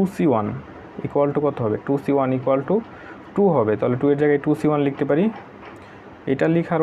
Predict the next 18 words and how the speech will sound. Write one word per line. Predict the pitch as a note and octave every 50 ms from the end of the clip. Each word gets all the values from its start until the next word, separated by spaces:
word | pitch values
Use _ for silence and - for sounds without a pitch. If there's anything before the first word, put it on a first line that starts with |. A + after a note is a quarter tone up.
| D#3
উদ্দেশ্য | D3+ D3+ D#3+ D#3 - -
হচ্ছে | E3+ E3 E3 - E3
আমাদের | D3 C3+ C3 C3 C#3+ C#3+ C#3+ - -
সূত্রতে | - D3+ D3+ - D#3 D#3 D#3 D#3+
কিন্তু | D3+ - C#3 C3+ - - G3 A#3 A3+ - - - - - - - - - - - - - -
এনসি | C3 B2+ B2+ C3 B2+ B2+ - C3+
ওয়ান, | C3 B2+ B2+ B2+ B2+ A#2+
এনসি | A#2 A#2+ B2 B2+ - - B2+ B2
টু | - C3 B2+ B2 B2
এরকম | B2 B2 B2+ C3 A#2 A2+
রয়েছে। | G#2+ - -
তাহলে | - - A#2+ A#2
যে | C3+ C#3
সংখ্যাগুলো | C3+ - D3 D3 C#3+ C3 B2+ C3 C#3+ C#3
থাকবে | - D#3 D3 C#3 C3 B2 C3 D3 - - - - - - - - - - -
সেগুলোকে | - - C#3 B2 C3+ B2+ B2 B2 C3
আমরা | B2+ B2+ B2+ C3
এরকমভাবে | C3 C3 B2+ C3 B2+ A#2+ A2+ A2+ A2+ C#3+